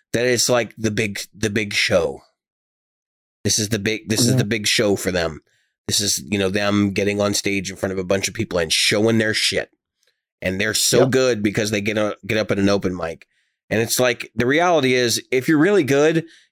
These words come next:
Speaker 1: you're probably not gonna waste your time playing for people who don't give a shit. So,
Speaker 2: Right.
Speaker 1: just saying.
Speaker 2: Right. And that's, and that's why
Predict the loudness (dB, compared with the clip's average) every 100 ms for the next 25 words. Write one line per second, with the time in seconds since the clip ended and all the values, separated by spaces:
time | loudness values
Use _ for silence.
0 | -4 0 0 2 4 2 2 2 2 2
1 | -2 -2 -2 0 -2 -2 0 0 2 0
2 | 2 0 0 -2 -6 -14 _ _ _ _
3 | _ _ _ _ _ _ -2 2 4 4
4 | 2 -2 _ _ _ -6 -4 -2 -4 -8
5 | -16 _ 0 0 0 -6 _ _ _ _
6 | _ -2 2 2 0 0 2 4 2 0
7 | 0 2 2 0